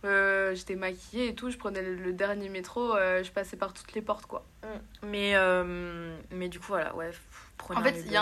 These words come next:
Speaker 2: Uber,
Speaker 1: un
Speaker 2: quoi.
Speaker 1: vrai, un vrai dilemme, je trouve, à Lille, c'est est-ce que je prends la ligne rouge et je passe par toutes les portes, ou est-ce que je prends
Speaker 2: La
Speaker 1: la
Speaker 2: li-,
Speaker 1: un et
Speaker 2: et
Speaker 1: je
Speaker 2: je
Speaker 1: change
Speaker 2: change
Speaker 1: la
Speaker 2: la
Speaker 1: porte
Speaker 2: porte
Speaker 1: des
Speaker 2: des
Speaker 1: postes ?
Speaker 2: postes. <laughs> Ça, c'est le, c'est, est-ce que je prends le risque de sortir du métro ?
Speaker 1: Ouais.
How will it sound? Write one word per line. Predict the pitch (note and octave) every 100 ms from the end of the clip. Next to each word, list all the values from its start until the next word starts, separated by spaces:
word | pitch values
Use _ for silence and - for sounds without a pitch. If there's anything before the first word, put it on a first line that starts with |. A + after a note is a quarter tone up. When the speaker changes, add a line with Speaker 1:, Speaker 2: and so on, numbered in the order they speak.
| G#3
Speaker 2:
Uber, | G#3
Speaker 1:
un |
Speaker 2:
quoi. | A3
Speaker 1:
vrai, | A3 A3
un | G#3+
vrai | G#3+ A3+ B3 C4+ - - - - - -
dilemme, | G3+ A3 A#3 A#3+
je | B3
trouve, | - A#3+
à | G#3+
Lille, | F#3+ B3+ B3+ -
c'est | - G3 F#3+ -
est-ce | A3+
que | - B3 -
je | -
prends | - A3
la | A3
ligne | G#3 A3 G#3+
rouge | G#3 G#3+ G#3+ G#3+
et | G#3
je | F#3+ F#3 -
passe | G#3 G#3
par | - G3+ -
toutes | - A3 A3
les | G#3
portes, | G#3+ - - - - - -
ou | A3
est-ce | A3 A3+
que | - A#3
je | A3
prends | - B3 A#3 A3 G#3 G#3+
Speaker 2:
La |
Speaker 1:
la | G#3+ G#3+
Speaker 2:
li-, | G#3
Speaker 1:
un | G#3 A#3 B3+ - - - -
et |
Speaker 2:
et | A3
Speaker 1:
je | A3
Speaker 2:
je |
Speaker 1:
change | G3+ C#4 A#3+
Speaker 2:
change |
Speaker 1:
la | C#4
Speaker 2:
la | C4
Speaker 1:
porte | C4+ C4
Speaker 2:
porte |
Speaker 1:
des | C4+
Speaker 2:
des | B3
Speaker 1:
postes ? | B3 D4 - -
Speaker 2:
postes. | E4
<laughs> | B4 - A4 - -
Ça, | - G#3
c'est | G#3+
le, | G3+ F#3 F3+ -
c'est, | - -
est-ce | G#3+
que | B3+
je | A#3+ G#3+
prends | G#3 G#3+
le | G3+
risque | G#3+ G#3
de | G3
sortir | F#3 - G#3+ - G#3
du | F#3 F3+
métro ? | F3 - E3+
Speaker 1:
Ouais. | B3+ A#3